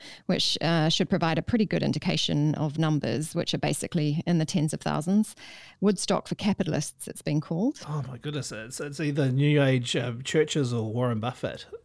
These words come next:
Speaker 2: can draw those
Speaker 1: <laughs>
Speaker 2: crowds. Uh, well, Warren Buffett is totally a rock star, of course. So how's Berkshire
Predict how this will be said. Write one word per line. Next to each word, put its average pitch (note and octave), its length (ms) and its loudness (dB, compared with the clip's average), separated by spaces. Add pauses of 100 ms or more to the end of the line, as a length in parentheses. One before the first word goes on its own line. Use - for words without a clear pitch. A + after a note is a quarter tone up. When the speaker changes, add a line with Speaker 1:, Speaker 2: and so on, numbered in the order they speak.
(320)
Speaker 2:
can C3+ 120 -10
draw B2 220 -4
those A2 200 -4
Speaker 1:
<laughs> G3+ 60 0
Speaker 2:
crowds. D3 400 -4 (400)
Uh, E3+ 180 6
well, F3 140 6
Warren F#3+ 320 6
Buffett E3 560 2
is D#3 260 0
totally D#3+ 460 4
a B2+ 60 6
rock C3 280 4
star, A#2+ 220 -2
of G#2+ 100 -8
course. C#3+ 440 0
So - 160 2
how's G3 360 2
Berkshire C#3 800 2